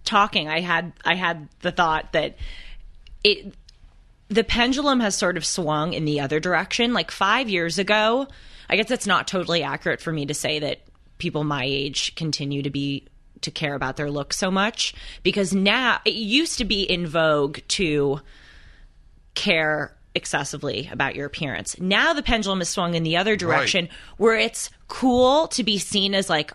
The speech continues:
Speaker 1: earthy and a little dirty and have chipped, we talked about this a few
Speaker 2: And,
Speaker 1: episodes
Speaker 2: and,
Speaker 1: ago,
Speaker 2: and,
Speaker 1: have chipped
Speaker 2: and to
Speaker 1: nails
Speaker 2: make
Speaker 1: and
Speaker 2: it
Speaker 1: untamed
Speaker 2: a,
Speaker 1: hair.
Speaker 2: a, and an advertisement of, "I don't care what
Speaker 1: Yes.
Speaker 2: I wear."
Speaker 1: Yes.
Speaker 2: Why would I want to appear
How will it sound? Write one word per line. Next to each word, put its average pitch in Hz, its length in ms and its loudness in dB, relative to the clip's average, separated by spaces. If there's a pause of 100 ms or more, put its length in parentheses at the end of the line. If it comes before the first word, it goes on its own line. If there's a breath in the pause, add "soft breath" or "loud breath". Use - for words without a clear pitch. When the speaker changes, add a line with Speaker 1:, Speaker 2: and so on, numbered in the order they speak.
Speaker 1:
earthy 208 680 0 (320 loud breath)
and 180 140 2
a 180 60 4
little 165 240 0
dirty 165 680 -2 (520 soft breath)
and 156 580 0 (280 soft breath)
have 180 280 2
chipped, - 340 -2
we 196 180 -2
talked 202 260 0
about 156 140 0
this 160 180 -4
a - 20 -8
few 170 100 2
Speaker 2:
And, 262 100 4
Speaker 1:
episodes 160 360 0
Speaker 2:
and, 123 80 4
Speaker 1:
ago, 151 100 2
Speaker 2:
and, 147 80 4
Speaker 1:
have 175 160 2
chipped 131 300 2
Speaker 2:
and 202 80 0
to 185 40 4
Speaker 1:
nails 185 380 4
Speaker 2:
make 190 100 4
Speaker 1:
and 143 80 0
Speaker 2:
it 165 80 4
Speaker 1:
untamed 185 440 0
Speaker 2:
a, 156 100 6
Speaker 1:
hair. 170 400 2
Speaker 2:
a, 151 40 2
and 127 200 2
an 131 220 -4
advertisement 131 960 -2
of, 107 100 -4
"I 110 120 2
don't 127 480 -2
care 104 300 -2
what 98 80 0
Speaker 1:
Yes. 90 360 2
Speaker 2:
I 85 40 -6
wear." 80 360 -4
Speaker 1:
Yes. - 420 0
Speaker 2:
Why 123 240 6
would 175 160 2
I 151 140 4
want 139 360 0
to 151 160 -4
appear 127 600 -4